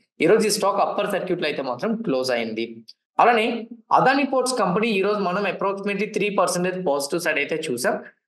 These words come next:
అదాని పోర్ట్స్ కంపెనీ ఈ రోజు త్రీ పర్సెంటేజ్ పాజిటివ్ సైడ్ మూవ్ అవడానికి రీజన్ ఏమైనా ఉందా?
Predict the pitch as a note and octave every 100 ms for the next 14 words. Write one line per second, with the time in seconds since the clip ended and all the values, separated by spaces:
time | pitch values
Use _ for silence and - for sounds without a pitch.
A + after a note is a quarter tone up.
0 | - D#3 B3+ C4+ C4+ B3 A#3+ G3 G3 A3+
1 | G3+ G3+ G#3 G3 G3 F#3 D#3+ G3 G3+ D#3+
2 | D#3 G3 F3+ F3 D3+ D#3 D#3 D#3+ D#3 D#3
3 | C#3 C#3+ D3+ C#3 C#3 C#3+ B2+ A#2+ B2 -
4 | -